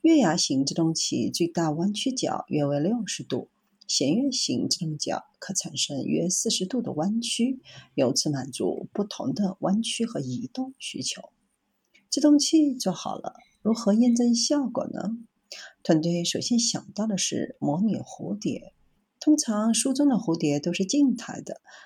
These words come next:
那能不能让书中的蝴蝶活过来，并扇动翅膀呢？团队将旋叶型制动器嵌入纸蝴蝶当中，开始增加电液压。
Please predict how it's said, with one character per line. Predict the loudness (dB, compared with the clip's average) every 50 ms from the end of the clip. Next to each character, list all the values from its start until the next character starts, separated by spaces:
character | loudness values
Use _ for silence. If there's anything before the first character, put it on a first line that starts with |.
| _ _ -2
那 | 0 0
能 | 0 0 -2 -2
不 | -2
能 | -2 0 -2 -2 -2 -4 -2 -2
让 | -2 -2 0 -2
书 | -2 -2 -2
中 | 2 2 2
的 | 2 2
蝴 | -2 -6 -6 -6 -6
蝶 | -4 -2 -2 0 0 -2 -4 -6 _
活 | _ -12 -10 -10 -8
过 | -6 -4 -4 -2
来， | -2 -4 -8 -10 -12 _ _ _ _ _
并 | -2 2 2 2 2 0 -2
扇 | -4 -2 0 0 0 2
动 | 2 0 0 2
翅 | 2 0 0 0 -2 -4
膀 | -4 -6 -6 -4 -2
呢？ | 0 0 0 0 -2 -10 _ _ _ _ _ _ _ _ -20 -20 -20 -20 -20 -20 -20 -20 _ -2
团 | 2 6 6
队 | 8 8 6 6 6 4
将 | 4 2 4 4 4 4
旋 | 2 2 2 2 2
叶 | 4 2 2 0
型 | 0 0 0 0 0 2 0 0 -2 -4 -6 -4
制 | -2 -4 -2
动 | 0 -2 -2 -2
器 | -2 -2 0 2 2 2 2 2
嵌 | 0 0 0 2 2
入 | 2 2
纸 | 0 -2 -4 -4
蝴 | -6 -10 -8
蝶 | -6 -4 -4 -2
当 | 0 0 0 0
中， | 2 2 2 2 2 0 -4 _ -16
开 | -10 -8 -6
始 | -4 -4 -2
增 | -2 0 0
加 | 0 0 -2
电 | 0 0 0 2 2 0 0
液 | -2 -2 -2
压。 | -2 -4 -6 -6